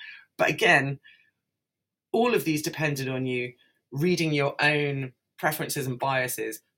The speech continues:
back onto an imaginary past and then judging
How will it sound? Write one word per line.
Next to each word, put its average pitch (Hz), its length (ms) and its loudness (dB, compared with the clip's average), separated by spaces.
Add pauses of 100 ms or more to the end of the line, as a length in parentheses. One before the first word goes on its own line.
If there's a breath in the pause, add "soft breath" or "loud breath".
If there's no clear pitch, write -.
(100)
back 123 260 -2
onto 143 320 -2
an 123 80 -4
imaginary 123 640 -2
past 104 480 -4 (280 soft breath)
and 117 140 -2
then 113 180 -2
judging 123 440 -2